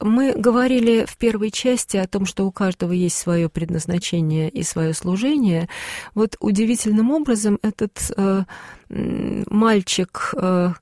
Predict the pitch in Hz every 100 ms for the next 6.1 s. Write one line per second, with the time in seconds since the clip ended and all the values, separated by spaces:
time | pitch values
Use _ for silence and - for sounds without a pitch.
0 | - - - 202 - 196 190 196 196 208
1 | 190 - - 185 - 180 180 - 285 -
2 | - 170 165 - - - - - - -
3 | 196 - 190 202 214 214 175 - 180 180
4 | 180 175 175 175 175 175 170 160 165 -
5 | _ - 175 214 196 - - 160 - 165
6 | 165